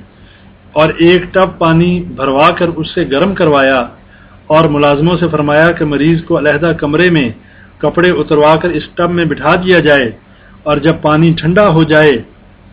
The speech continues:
तो ये अमल बार बार दोहराया जाए।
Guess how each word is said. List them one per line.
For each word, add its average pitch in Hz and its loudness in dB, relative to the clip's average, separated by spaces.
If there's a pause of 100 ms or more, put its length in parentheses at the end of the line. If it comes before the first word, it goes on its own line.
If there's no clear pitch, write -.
(840)
तो 147 0
ये 151 2
अमल 160 2 (240)
बार 156 2
बार 160 0
दोहराया 135 0
जाए। 117 -6